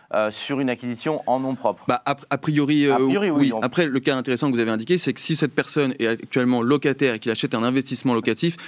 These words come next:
Speaker 2: il faut penser au coup d'après. Le coup d'après, c'est quoi ? C'est la revente de cet investissement locatif.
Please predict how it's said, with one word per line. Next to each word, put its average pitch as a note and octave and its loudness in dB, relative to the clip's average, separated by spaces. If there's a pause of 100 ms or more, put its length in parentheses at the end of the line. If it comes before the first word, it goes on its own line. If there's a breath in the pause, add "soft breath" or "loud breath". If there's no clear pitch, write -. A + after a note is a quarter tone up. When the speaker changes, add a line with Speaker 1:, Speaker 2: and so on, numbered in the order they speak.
(180 loud breath)
Speaker 2:
il C3 -4
faut C#3+ 4
penser C3+ 0
au C3+ 2
coup C3+ 0
d'après. A#2+ -2
Le A2+ -2
coup C#3+ -2
d'après, C3 -2
c'est B2+ 0
quoi ? D#3+ 0 (160 loud breath)
C'est - -2
la A2+ 2
revente C#3+ 0
de B2 0
cet A#2+ -4
investissement A#2 0
locatif. G#2+ -2